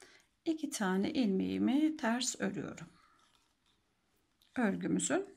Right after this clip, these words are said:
arka yönü. Yedi tane kenar ilmeği kalana kadar iki ters, bir artış, iki ters, bir artışımızı örelim.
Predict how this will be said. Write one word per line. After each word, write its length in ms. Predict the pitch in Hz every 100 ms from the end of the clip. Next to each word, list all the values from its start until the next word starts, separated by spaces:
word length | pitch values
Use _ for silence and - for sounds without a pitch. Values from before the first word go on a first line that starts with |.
| _ _
arka 340 | 285 196 - 185
yönü. 440 | - - 175 - _ _ - - - _ _ -
Yedi 400 | 233 196 277 427
tane 480 | 440 277 208 185 202
kenar 460 | - 220 220 277 294
ilmeği 500 | 247 190 185 208 226
kalana 440 | 269 269 269 277
kadar 420 | - 180 - 247 277
iki 260 | 311 - 320
ters, 400 | 220 220 262 -
bir 180 | 240 233
artış, 420 | - - - -
iki 220 | - 320
ters, 400 | 311 202 196 -
bir 160 | 311 294 -
artışımızı 720 | 190 - - 196 208 - -
örelim. 400 | 277 190 190 -